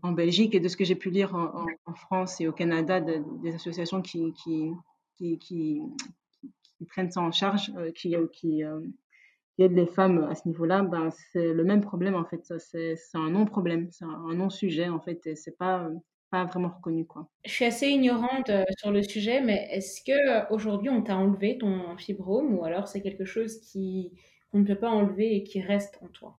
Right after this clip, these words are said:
Speaker 1: Ok. Ouais, c'est vrai que ta, ta troisième question, c'était par rapport à comment est-ce qu'on, on, on soigne. Heu, il y a, il y a diff-, moi, on me l'a enlevé,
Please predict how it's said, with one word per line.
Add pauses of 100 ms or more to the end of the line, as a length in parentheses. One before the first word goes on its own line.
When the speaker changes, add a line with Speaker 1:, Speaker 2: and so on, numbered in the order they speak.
Speaker 1:
Ok. (360)
Ouais,
c'est
vrai
que
ta,
ta
troisième
question,
c'était
par
rapport
à
comment
est-ce
qu'on,
on,
on
soigne. (460)
Heu,
il
y
a, (800)
il
y
a
diff-,
moi,
on
me
l'a
enlevé,